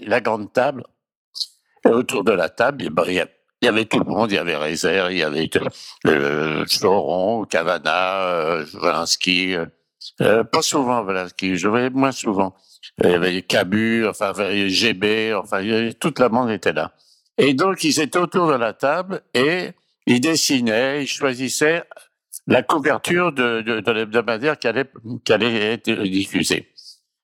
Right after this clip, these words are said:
Et puis donc, il fallait choisir, et puis ils choisissaient un dessin,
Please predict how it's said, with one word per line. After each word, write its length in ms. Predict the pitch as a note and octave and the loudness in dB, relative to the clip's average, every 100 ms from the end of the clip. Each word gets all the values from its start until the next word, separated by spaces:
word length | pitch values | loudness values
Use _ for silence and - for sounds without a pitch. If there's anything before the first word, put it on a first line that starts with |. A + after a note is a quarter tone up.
| - | -14
Et 80 | F#2+ | -2
puis 200 | B2 A2+ | 0 2
donc, 300 | A#2+ D3 A#2+ | 0 0 -4
il 80 | |
fallait 220 | A2+ A2 A2 | -2 0 -2
choisir, 400 | - G#2 G2+ C#3+ | -4 -6 -4 -4
et 60 | |
puis 160 | - A#2 | -4 -4
ils 20 | |
choisissaient 500 | - A2 G2+ G#2+ A2 | -2 -2 -2 0 0
un 100 | F#2+ | 0
dessin, 520 | F2+ E2+ - B2 D#3 | -2 -2 0 0 -2